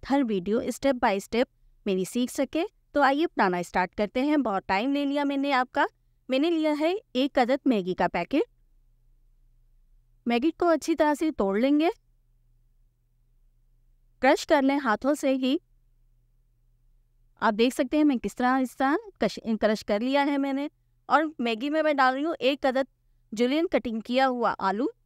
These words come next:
और एक छोटे साइज का प्याज डाल रही हूँ, जो कि मैंने स्लाइस कटिंग किया हुआ था प्याज।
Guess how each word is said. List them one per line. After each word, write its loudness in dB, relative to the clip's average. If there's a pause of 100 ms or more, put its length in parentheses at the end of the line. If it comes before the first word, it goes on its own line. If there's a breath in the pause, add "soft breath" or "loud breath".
(2250)
और 2
एक 0
छोटे 0
साइज 2
का 0
प्याज 2
डाल 2
रही -2
हूँ, -2
जो -4
कि -4
मैंने -4
स्लाइस -6
कटिंग -4
किया 0
हुआ 0
था -2
प्याज। 0